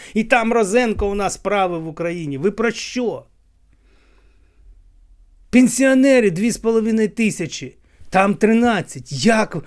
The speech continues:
це наші люди? Так ви в конвенції скажіть. Ви скажіть Європі: «Я спочатку своїх людей нагодую. Я спочатку своїм людям дам одежу».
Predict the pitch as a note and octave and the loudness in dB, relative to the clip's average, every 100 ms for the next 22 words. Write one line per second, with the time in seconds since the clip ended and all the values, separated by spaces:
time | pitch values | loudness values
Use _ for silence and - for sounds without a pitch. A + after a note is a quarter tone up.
0 | - - - G3 G3 A3 G#3+ F#3+ F3+ F3 | -14 -16 -2 2 4 4 4 0 -4 -4
1 | D3+ F#3 E3 G#3 B3 A3 A3+ G3 B3+ B3+ | 0 0 2 0 2 4 4 4 4 4
2 | A3 G3+ D3+ - E3 F3 D3+ B2 - - | 0 -4 -4 -2 -2 -2 -6 -8 -16 -20
3 | - D3+ A3+ - G#3+ F#3 B3 G#3+ A3+ A#3+ | -6 0 0 2 2 4 2 2 2 4
4 | B3 E3 D3+ - - - G3 F#3+ - F#3+ | 4 4 0 -10 -12 -2 0 0 -2 -4
5 | A3 F#3 - - - F#3+ G3+ A3 - D#3 | 0 0 -2 -6 0 4 6 4 2 -4
6 | E3 E3 F3 C#3+ D3 D#3 D3+ F3 F3+ C3+ | 0 4 4 2 0 -2 -2 -2 -2 -4
7 | A2 - - - - F#3 - F#3+ - A3 | -8 -16 -20 -16 -4 -2 -2 -4 0 0
8 | - F#3 - F#3 G#3 A3 F3+ F3 G3 D#3+ | -2 -8 0 4 6 4 2 0 -2 -2
9 | D3+ C3+ F3+ D#3 D3+ C#3+ E3+ C3+ A2+ | -2 0 0 0 2 2 2 0 -6